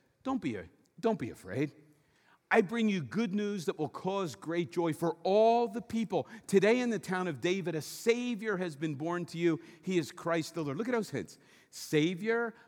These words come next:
Messiah, Lord. But it's not really kind of unpacked. John emphasizes the why. But that's really weird. Here's why it's weird. John, the disciple who also wrote the Gospel of John,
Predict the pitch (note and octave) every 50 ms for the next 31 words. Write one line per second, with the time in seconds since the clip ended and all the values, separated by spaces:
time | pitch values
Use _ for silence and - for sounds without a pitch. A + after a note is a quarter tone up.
0 | _ - A2 A#2+ C3 B2+ A#2 - - - - D3+ D#3 E3 E3+ F3+ F#3 F#3 F#3 F#3
1 | F#3 F#3 F#3 F3 - - - G#2 G#2 A#2 C#3 C#3 C3 B2 A2+ E2+ - - - _
2 | _ _ _ _ _ _ _ _ _ _ _ _ _ - C4 B3+ - - C#4 C4+
3 | D4+ C#4 C4 B3+ B3+ A3+ - - B3 B3 A#3 A3+ G3+ F3 - - - G3 F#3 E3+
4 | - - - - - - C4 C4 A3 A2+ - - _ - - _ _ _ _ _
5 | _ _ _ _ _ _ _ _ _ _ _ _ _ - G#2 G#2 G2 C3 C#3+ D#3
6 | F3 F3+ E3+ D3 A#2+ A2+ G#2+ G#2+ G#2 G2+ - _ _ _ _ _ _ _ - A#2+
7 | B2 A#2+ - B2 A#2+ - - C3 A2 G2+ G2+ G#2 G2 - G#2+ G#2 F#2 - - -
8 | G#2+ F#2+ F#2 D#2 D2+ D#2+ E2 D#2+ D#2 D2 B1 A#1+ B1 - E3 F3 - _ _ _
9 | _ _ _ _ _ _ _ - - _ _ _ _ _ _ _ _ - C4+ -
10 | - D4+ F4 - - C4 C4 C4+ C4 C4 A#3+ G#3+ G#3 A#3 B3 A#3+ G#3 B2 F2+ D#2
11 | - - - _ _ _ _ _ _ _ _ _ _ - C#4 C4 G3+ G3+ A3 G3
12 | D#3+ A#2+ - B2 A2+ F#2+ D#2+ - - - - - _ _ _ _ _ _ _ _
13 | _ _ _ _ _ _ _ _ _ _ _ _ _ _ _ _ - - E3 F#3
14 | G3+ G#3 F#3 D#3 D3+ D#3+ D#3 C#3+ C3 A#2 C3 - - E3 C#3+ C#3+ - C3+ B2+ B2+
15 | C3+ C3+ C#3 C3 - C#3+ A#2+ B2 A#2+ A#2 A#2 - A#2 G2+ B2 B2 B2+ B2+ B2 -
16 | - C3 A#2+ A2+ A2 F2+ - C3 A#2 G#2 F#2+ F#2 G2 A2